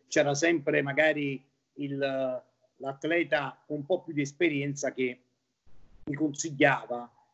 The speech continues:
di abbassare un po' le, un po' i carichi e di non sporcare l'esecuzione.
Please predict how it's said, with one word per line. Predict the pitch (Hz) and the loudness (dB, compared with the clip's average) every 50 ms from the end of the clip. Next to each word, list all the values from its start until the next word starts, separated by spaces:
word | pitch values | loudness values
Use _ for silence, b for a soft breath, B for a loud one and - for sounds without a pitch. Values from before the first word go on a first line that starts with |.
| _ _ | _ _
di | - 156 | 2 4
abbassare | 151 143 143 147 143 - 165 156 147 | 4 6 4 2 2 4 2 4 4
un | 147 143 | 2 0
po' | 143 170 160 | -2 0 2
le, | 151 147 143 131 - _ _ _ | 4 4 2 2 0 _ _ _
un | - 147 156 143 | -10 -8 -6 0
po' | 160 180 170 | 2 2 2
i | 160 160 | 2 0
carichi | 143 151 139 127 131 131 139 135 - 143 139 139 - _ _ _ | 0 -2 -2 0 -2 -2 -4 -4 -4 -4 -4 -4 -8 _ _ _
e | - 160 139 | -6 -4 -2
di | 147 | 0
non | 160 165 170 | 0 0 0
sporcare | 156 - - 160 135 - 160 151 139 | -2 -4 -6 -6 -4 -2 -2 -2 0
l'esecuzione. | 135 139 131 131 135 127 131 131 - - 175 151 127 - | 0 -2 -2 -2 -4 -6 -6 -6 0 4 4 4 4 0